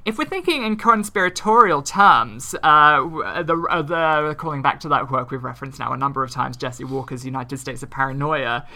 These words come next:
where he creates this, uh, typology of conspiracy theories where it's the, the enemy above, the enemy,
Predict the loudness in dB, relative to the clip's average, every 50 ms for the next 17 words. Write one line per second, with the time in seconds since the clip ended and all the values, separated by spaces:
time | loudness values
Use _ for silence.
0 | -20 -16 -2 2 2 2 2 0 -4 -6 -4 -2 0 0 -2 -2 -4 -10 -6 -4
1 | -4 -4 -4 -6 -10 -8 -4 0 0 2 2 0 -2 -4 -6 -8 -4 -4 -4 -4
2 | -4 -4 -4 -6 -6 -6 -4 -2 -2 -2 -2 -2 -8 -12 -12 -6 -2 -2 -2 -2
3 | -2 -6 -8 -6 -4 -4 -4 -4 -6 -6 -2 0 0 0 0 -4 -8 -8 -8 -8
4 | -8 -12 -18 -20 -20 -6 -4 -4 2 2 2 2 2 -2 0 -2 -2 0 2 4
5 | 4 4 4 0 -2 -4 -4 -2 -2 -4 -4 -4 -6 -6 -6